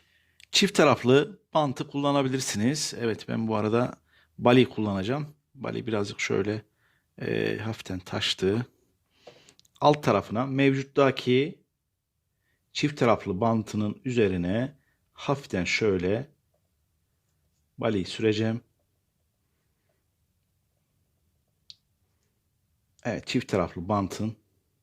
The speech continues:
tekrar yapıştırma özelliğini aktifleştireceğiz dostlar. Daha doğrusu bali ile bataryamızı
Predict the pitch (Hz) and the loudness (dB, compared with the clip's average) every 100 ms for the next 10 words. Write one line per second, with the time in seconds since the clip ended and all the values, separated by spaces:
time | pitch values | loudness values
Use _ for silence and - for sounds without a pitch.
0 | _ _ _ _ _ _ _ _ _ _ | _ _ _ _ _ _ _ _ _ _
1 | _ - 110 - 98 107 - 101 90 - | _ -6 -6 -4 -4 -6 -4 -4 -2 -6
2 | - 107 107 98 87 80 80 82 104 104 | -4 -4 -2 -2 -2 -4 -4 -2 -4 -6
3 | _ _ _ _ _ _ _ _ _ _ | _ _ _ _ _ _ _ _ _ _
4 | _ _ _ _ 117 107 - - 101 - | _ _ _ _ -6 -6 -8 -4 -4 -4
5 | 92 90 87 82 80 - 80 - - - | -4 -2 -2 -4 -6 -8 -8 -10 -12 -14
6 | _ _ _ _ _ _ _ _ _ _ | _ _ _ _ _ _ _ _ _ _
7 | _ _ _ _ - _ _ _ _ - | _ _ _ _ -20 _ _ _ _ 2
8 | 175 160 123 92 - - 151 156 _ _ | 6 8 6 4 -2 -2 -2 -4 _ _
9 | _ - 139 98 85 90 117 127 _ _ | _ 0 0 2 -2 -2 -2 -4 _ _
10 | _ _ _ _ _ _ _ _ _ 135 | _ _ _ _ _ _ _ _ _ -4
11 | 117 - 117 92 82 78 104 127 | -2 2 2 2 0 -2 0 0